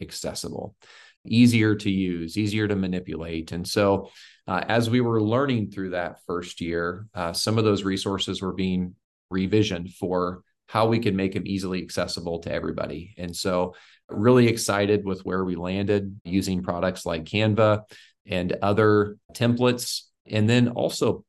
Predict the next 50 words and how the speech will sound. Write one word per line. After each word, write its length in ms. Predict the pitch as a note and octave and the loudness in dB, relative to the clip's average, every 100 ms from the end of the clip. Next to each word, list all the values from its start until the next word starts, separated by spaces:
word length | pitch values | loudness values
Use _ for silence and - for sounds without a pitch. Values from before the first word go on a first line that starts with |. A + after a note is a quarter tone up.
| - | -10
pairing 480 | A2+ A#2 A#2 G#2+ F#2 | -6 -4 -2 0 0
that 280 | F#2+ F#2+ | 0 -2
with 180 | F#2 F2+ | -4 -6
some 240 | - F2+ F2 | -4 -6 -4
behind 460 | E2+ F2+ F#2 G2 | -4 -2 -2 -2
the 80 | G2 | -4
scenes 400 | - F2+ F#2 D#2+ | -4 -4 -2 -2
infrastructure 800 | E2 F2+ F#2 G#2 G2 - B2 B2+ - - - _ | -4 -4 -2 -2 -2 -2 -4 -6 -18 -20 -20 _
so 240 | - G#2 | 0 2
that 220 | G2+ G2+ - | 4 2 0
schools 520 | - G#2+ A2 G#2+ - | 0 2 4 2 -2
can, 480 | G#2 F2+ F2 F2 - _ | -4 -4 -6 -10 -16 _
can 180 | F#2+ F2 | -8 -6
contract 680 | - G2 G2+ G#2 F#2 F#2 F#2 | -2 0 0 0 -2 -2 -2
at 80 | |
a 40 | E2+ | -2
low 280 | E2 F2+ F#2 | 0 -2 -2
fee 320 | - F2+ F2 | -2 -2 -2
for 160 | G2 | -6
people 300 | F2+ G2 G2 | -6 -4 -2
that 120 | F#2+ F#2 | -2 -2
can 140 | E2+ | -2
do 120 | F2+ | -2
some 300 | F2+ F#2+ F#2 | -2 -4 -4
video 320 | E2+ F#2+ F#2+ | -2 2 2
development 600 | D#2+ D2+ D#2+ E2 E2 E2 E2 | 0 -2 -4 -4 -8 -8 -8
and, 260 | D#2+ - | -8 -8
and 200 | F2 E2+ | -10 -8
things 380 | E2 F2 F2 F#2 | -6 -6 -6 -8
along, 540 | - E2+ E2+ E2+ E2+ F#2 - | -6 -4 -4 -4 -6 -12 -14
uh, 220 | E2+ D#2+ | -10 -8
those 320 | D#2 E2+ E2 | -6 -6 -6
lines. 340 | E2+ E2 E2+ - | -8 -10 -12 -12
And 100 | F2 | -6
so 280 | F2+ F2+ - - - | -2 -2 -4 -18 -2
we're 160 | G#2+ G2+ | 2 4
really 340 | G#2+ B2+ B2 | 6 6 6
excited 560 | G#2+ - F#2 F#2 G2 F2+ | 4 0 0 0 0 0
about 340 | F2 F2 - | 0 -2 -2
the 120 | E2+ | -4
level 360 | E2+ F2+ G2 F#2+ | -2 0 0 -2
of 200 | F2+ - | -4 -6
professionalism 880 | E2 - F2 F2+ G2+ G2 G2+ G2+ F#2 | -10 -4 -4 -2 -2 2 2 2 -2
with 160 | F2+ | -2
which 180 | F#2+ F#2 | -4 -2
these 220 | F2+ E2 | -4 -4
resources 580 | F2 F2 G2 F#2 F#2+ F2+ | -4 -4 -2 -4 -4 -6
have 160 | F2 E2 | -6 -4
been 140 | E2+ | -6
developed, 500 | D#2 E2 F#2+ A#2 | -2 0 0 -2